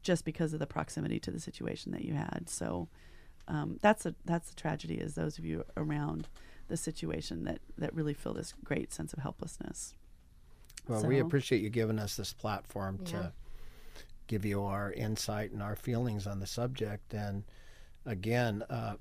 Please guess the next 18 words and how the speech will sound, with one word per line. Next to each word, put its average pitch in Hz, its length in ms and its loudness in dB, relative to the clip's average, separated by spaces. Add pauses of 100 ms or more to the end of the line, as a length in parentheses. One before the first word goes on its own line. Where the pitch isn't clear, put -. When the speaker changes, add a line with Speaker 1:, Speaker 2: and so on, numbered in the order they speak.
Speaker 2:
I 120 80 4
think 135 180 4
the 123 80 0
takeaway 131 580 4
here 107 320 4
is 110 380 2
that 110 380 0 (160)
this 120 200 4
tragedy 120 920 6 (500)
could 175 240 8
have 156 220 8
been 139 160 10
avoided 117 420 6 (320)
if, 107 420 0
uh, 101 300 2 (720)
each - 320 8
party 120 540 6 (240)
had, 95 360 0